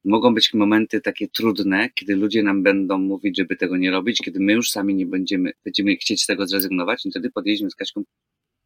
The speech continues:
decyzję, że choćby co się działo, to musimy po prostu w to brnąć i to jest decyzja już raz na,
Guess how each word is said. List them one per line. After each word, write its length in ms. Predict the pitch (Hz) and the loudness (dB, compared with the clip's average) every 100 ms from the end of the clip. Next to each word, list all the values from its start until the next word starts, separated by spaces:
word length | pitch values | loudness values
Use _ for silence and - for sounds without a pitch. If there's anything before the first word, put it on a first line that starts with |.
| _ _ _ | _ _ _
decyzję, 380 | 90 95 90 104 | -10 -6 -2 -2
że 120 | - | -2
choćby 260 | 87 85 - | -4 -6 -6
co 120 | - | -2
się 160 | 139 120 | 0 2
działo, 340 | 95 87 113 _ - _ _ _ | 0 -2 -4 _ -20 _ _ _
to 60 | 98 | 0
musimy 380 | 90 - 104 101 | 2 4 2 0
po 100 | - | -4
prostu 260 | 92 107 | -6 -6
w 40 | - | -6
to 120 | 85 | -4
brnąć 420 | 85 85 87 - | -2 0 -2 -4
i 80 | - | -2
to 80 | 104 | 0
jest 140 | 98 | 0
decyzja 360 | 92 - 98 95 | -2 -4 0 0
już 140 | 85 | 0
raz 200 | 92 90 | -2 -2
na, 180 | 92 | -4